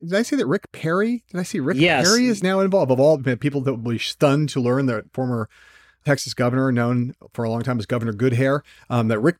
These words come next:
Speaker 1: Perry is, like, kind of on the cause of reform now?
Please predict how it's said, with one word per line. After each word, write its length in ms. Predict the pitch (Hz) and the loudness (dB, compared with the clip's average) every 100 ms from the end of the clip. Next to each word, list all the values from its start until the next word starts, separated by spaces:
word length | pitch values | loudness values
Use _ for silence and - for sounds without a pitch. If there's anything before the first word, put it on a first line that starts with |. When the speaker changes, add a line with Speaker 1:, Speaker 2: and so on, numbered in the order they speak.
| - | -8
Speaker 1:
Perry 400 | 117 147 190 214 | 2 4 6 4
is, 140 | 196 | 4
like, 120 | 208 | 0
kind 180 | - 196 | 0 -2
of 80 | 196 | 0
on 120 | 196 | 0
the 60 | 190 | 0
cause 260 | - 196 185 | 2 2 2
of 80 | |
reform 400 | 185 - 202 208 | -2 -2 0 2
now? 240 | 208 226 | 2 0